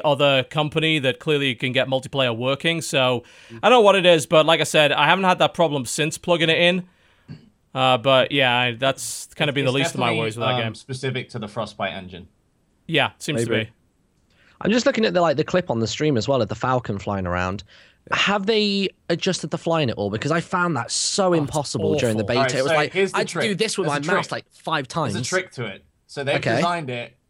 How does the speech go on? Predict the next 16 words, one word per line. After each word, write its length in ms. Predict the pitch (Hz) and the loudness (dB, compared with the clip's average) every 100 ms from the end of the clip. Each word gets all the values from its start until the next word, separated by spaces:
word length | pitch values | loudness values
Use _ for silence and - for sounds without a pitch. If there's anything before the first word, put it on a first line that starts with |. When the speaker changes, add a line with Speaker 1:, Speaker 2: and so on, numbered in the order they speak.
| _ | _
Speaker 2:
so 260 | - - 135 | -12 -6 -2
that 280 | 131 123 - _ _ - | 0 0 -4 _ _ -8
you're 220 | 127 131 | -4 -4
supposed 500 | 127 - 156 151 - | -4 -2 0 -2 -6
to 180 | 139 - | -8 -6
interchange 640 | 139 139 135 - 143 135 107 | -10 -10 -12 -6 -6 -4 -6
it 200 | 104 98 | -8 -10
with 200 | 113 110 | -8 -6
a 80 | 113 | -6
controller. 540 | 110 101 - 113 101 | -8 -10 -6 -4 -4
Speaker 3:
Pad. 220 | 107 101 104 - _ _ _ _ _ _ - - | -4 -6 -8 -18 _ _ _ _ _ _ -10 0
You 60 | |
know 100 | 247 | 2
Speaker 2:
So 80 | 285 | 4
Speaker 3:
what? 100 | - | 2
Speaker 2:
every, 360 | 160 180 202 | 2 0 -2